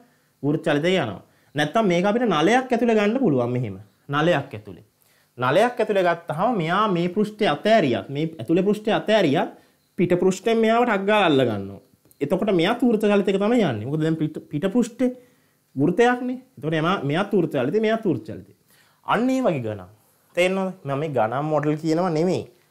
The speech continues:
හරිද? එතකොට ඔය වගේ දේවල් තියෙනවා. අපි ඔය හැම දෙයකදීම කරන්නේ මොකද්ද?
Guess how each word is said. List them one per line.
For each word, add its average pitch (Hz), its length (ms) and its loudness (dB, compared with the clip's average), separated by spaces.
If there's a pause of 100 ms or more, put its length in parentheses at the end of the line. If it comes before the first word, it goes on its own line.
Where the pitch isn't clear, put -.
(140)
හරිද? 180 220 2 (480)
එතකොට 190 300 -6
ඔය 208 140 2
වගේ 196 200 0
දේවල් 190 280 2
තියෙනවා. 131 340 -4
අපි 220 240 0
ඔය 233 80 4
හැම 170 240 -6
දෙයකදීම 208 480 -2
කරන්නේ 123 380 -4
මොකද්ද? 120 360 -4